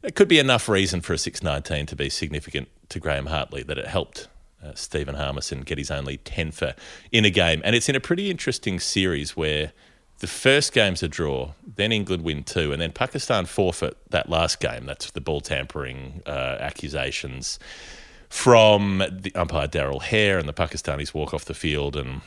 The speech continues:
the umpires call the game as forfeited for England. And, and what I didn't quite remember was just how far ahead Pakistan were in that game,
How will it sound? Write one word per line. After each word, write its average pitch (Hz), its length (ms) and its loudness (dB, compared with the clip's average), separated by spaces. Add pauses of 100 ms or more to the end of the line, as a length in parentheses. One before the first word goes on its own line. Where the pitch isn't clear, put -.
(180)
the 67 120 -2
umpires 69 400 -2
call 69 180 -4
the 64 100 -10
game 65 240 -6
as - 80 -10
forfeited 67 480 -4
for 80 140 -4
England. 80 380 0
And, 98 240 -2
and 120 100 -2
what 180 120 2
I 233 80 -2
didn't 190 220 -6
quite - 220 4
remember 82 320 0
was 71 140 0
just - 180 -4
how 69 120 2
far 67 220 2
ahead 71 280 -2
Pakistan 80 440 -4
were 76 140 0
in 76 100 -2
that 71 160 -6
game, 78 280 -4